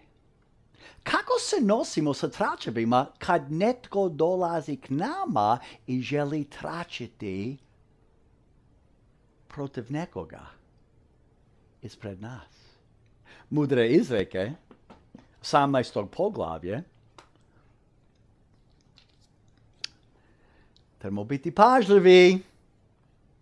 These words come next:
Osmi stih, mi čitamo, „Riječi su klevetnika kao poslastica.”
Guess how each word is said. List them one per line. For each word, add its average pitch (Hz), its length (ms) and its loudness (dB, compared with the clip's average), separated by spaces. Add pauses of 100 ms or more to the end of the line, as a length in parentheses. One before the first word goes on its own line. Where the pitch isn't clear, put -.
(120)
Osmi 135 440 2
stih, 240 720 6 (1200)
mi 104 180 -6
čitamo, 101 760 -2 (2000)
„Riječi 123 1080 2 (840)
su 175 640 6 (240)
klevetnika 120 1600 0 (720)
kao 123 500 2 (640)
poslastica.” 104 1500 -6